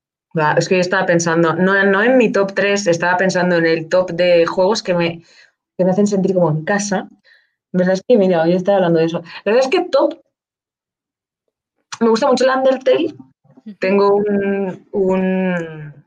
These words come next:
Speaker 1: tatu del Undertale, que es un juego así de, de Toby Fox, que es un tío que hace pixel art muy extraño, pero que el, el juego es muy chulo. Em, también me gusta mucho el Myst, el Riven y el Exil y todos estos que son unos juegos de un, de un grupo que se llamaban Cyan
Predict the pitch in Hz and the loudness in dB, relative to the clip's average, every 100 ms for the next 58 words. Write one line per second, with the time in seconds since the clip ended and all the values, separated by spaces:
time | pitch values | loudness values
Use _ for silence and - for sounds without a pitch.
0 | _ _ - 175 202 196 190 202 190 185 | _ _ -4 0 2 2 2 0 -2 -2
1 | 190 196 247 185 165 165 170 165 160 165 | -2 -2 -4 -8 -8 -2 2 2 2 0
2 | 170 160 156 151 - 143 139 - 170 175 | 0 2 2 0 -2 -6 -8 -2 0 0
3 | 190 208 - - _ 151 147 143 156 156 | -2 -4 -6 -12 _ -6 -4 -4 -6 -2
4 | 170 151 151 151 151 151 151 151 151 156 | -2 -2 -4 -4 -4 -6 -4 -4 -4 -6
5 | 151 143 - 160 170 170 147 143 143 139 | -4 -4 -4 -4 -2 0 0 0 -2 -2
6 | 139 143 143 139 - 151 151 147 - 156 | -4 -4 -4 -6 -4 0 0 -2 -8 -16
7 | 156 165 165 - _ _ _ _ _ _ | -12 -10 -10 -12 _ _ _ _ _ _
8 | _ _ - 190 180 175 165 165 160 160 | _ _ -6 -2 0 0 0 0 -2 -6
9 | 160 156 151 143 - - 196 226 254 254 | -8 -6 -4 -4 -8 -4 2 4 4 4
10 | 233 226 233 220 214 196 190 214 233 226 | 2 0 0 2 2 2 4 2 0 0
11 | 208 208 214 202 190 175 175 - 208 196 | 0 2 2 2 2 0 -2 -2 0 2
12 | 185 196 202 190 - 165 175 180 170 180 | 0 0 -2 -6 -8 -6 -4 -2 -2 0
13 | 185 175 170 160 160 165 170 160 160 160 | 0 0 0 2 4 4 2 2 2 2
14 | 165 175 170 165 170 170 170 165 160 160 | 2 2 2 0 0 0 0 -2 -6 -10
15 | 196 185 | -4 -2